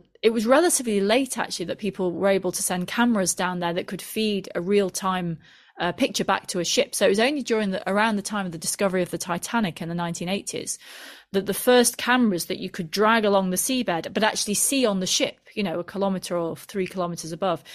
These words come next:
you'd actually w-, see what you were looking at. So it took a long time to really see what was going on in the ocean. Um,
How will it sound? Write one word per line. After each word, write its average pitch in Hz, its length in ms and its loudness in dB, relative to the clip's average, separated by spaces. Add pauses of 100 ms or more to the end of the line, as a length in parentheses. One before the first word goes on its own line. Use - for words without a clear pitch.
(180)
you'd 202 140 2
actually 214 260 0
w-, 190 220 -4
see 240 280 4
what 208 140 2
you 185 60 -2
were 185 80 0
looking 214 260 -2
at. 185 100 -2
So 226 120 0
it 214 80 0
took 320 140 2
a 320 60 0
long 262 440 0
time 185 480 -2 (380)
to 208 120 0
really 196 580 4 (460)
see 269 580 6
what 196 220 0
was 190 160 -2
going 185 340 0
on 175 440 -6 (120)
in 180 220 -2
the 165 140 -2
ocean. - 440 -8 (460)
Um, 196 400 4